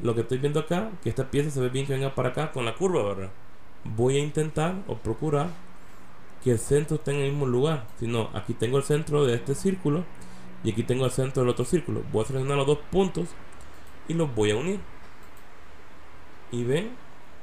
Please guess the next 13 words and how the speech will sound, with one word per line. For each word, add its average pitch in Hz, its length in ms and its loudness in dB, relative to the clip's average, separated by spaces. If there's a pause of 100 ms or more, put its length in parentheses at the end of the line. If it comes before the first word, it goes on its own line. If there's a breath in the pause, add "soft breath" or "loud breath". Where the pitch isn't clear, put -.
(240)
vienen 110 280 -2
aquí 113 220 -4
la 135 100 0
figura, 175 540 2 (420)
bajar 117 540 0
suavemente 147 560 0
y 123 60 0
después 113 200 -4
sigue 107 240 -6
con 107 140 -6
las 107 80 -4
más 107 160 -4
piezas. - 340 -4